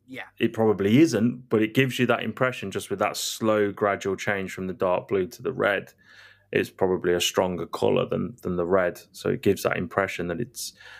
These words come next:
Speaker 2: that it's more blue than red. But, uh, so it's not a complete sort of half and half, even though it, it's blatantly not.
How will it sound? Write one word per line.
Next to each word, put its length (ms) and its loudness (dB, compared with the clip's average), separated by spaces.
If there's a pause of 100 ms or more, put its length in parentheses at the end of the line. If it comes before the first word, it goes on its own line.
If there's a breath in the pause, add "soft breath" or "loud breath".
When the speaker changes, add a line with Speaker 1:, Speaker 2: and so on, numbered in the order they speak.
(220 loud breath)
Speaker 2:
that 100 4
it's 160 -4
more 200 6
blue 240 4
than 100 0
red. 320 0
But, 260 2 (320 soft breath)
uh, 200 0
so 120 -4
it's 120 -4
not 120 0
a 40 -2
complete 460 2
sort 220 -6
of 80 -14
half 280 0
and 80 -4
half, 320 -6 (320)
even 280 -2
though 220 -2 (460)
it, 240 -6
it's 240 -4
blatantly 640 0
not. 300 0